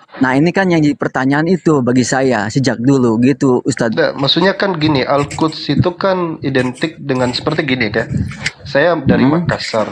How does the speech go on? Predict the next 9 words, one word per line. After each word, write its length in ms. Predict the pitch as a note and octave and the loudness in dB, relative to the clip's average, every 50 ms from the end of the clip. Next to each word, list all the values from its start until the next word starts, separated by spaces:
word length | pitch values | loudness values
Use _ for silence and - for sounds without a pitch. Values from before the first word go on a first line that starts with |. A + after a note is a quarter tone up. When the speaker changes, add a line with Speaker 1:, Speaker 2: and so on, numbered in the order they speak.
| G2+ | -6
Speaker 2:
bilangnya 460 | A#2 A#2+ A#2 B2 B2+ C3+ C#3 D3 D3+ | -6 -2 0 0 0 2 0 0 -2
Al-Makassari. 1200 | - - C3 B2 A#2+ A#2+ A#2 A2+ - - C3+ B2+ - - - - - A#2+ A2+ A2 G#2 G2+ F#2 C3 - _ - - _ _ _ _ _ _ - - - _ - - A#3+ | -2 -2 -2 -2 0 -2 -2 -2 -2 -4 -6 -4 -6 -8 -8 -4 -2 -2 -2 -2 -4 -8 -10 -14 -20 _ -20 -20 _ _ _ _ _ _ -20 -20 -20 _ -16 -8 -4
Quds 240 | A#3 E3 D#3 B2 A#2+ | -2 0 0 2 2
Speaker 1:
Hmm. 100 | C3+ D3 | 2 4
Speaker 2:
itu 100 | E3 G3 | 4 2
nama 240 | G3 F#3 D3+ C#3 B2 A#2 | 2 2 0 0 -2 -2
kota 520 | - C#3+ D3 D#3 - - - G#2 G2+ F#2+ | 0 0 0 0 -2 -4 -6 -6 -6 -6
kan. 200 | - G2 G2 G2 G#2+ B2 - - - - - - - - - - - - - - | -8 -10 -12 -14 -14 -18 -20 -20 -20 -20 -20 -20 -20 -20 -20 -20 -20 -20 -12 -6
Al-Quds. 300 | - A#2+ B2 A#2 - | -4 -4 -4 -2 -2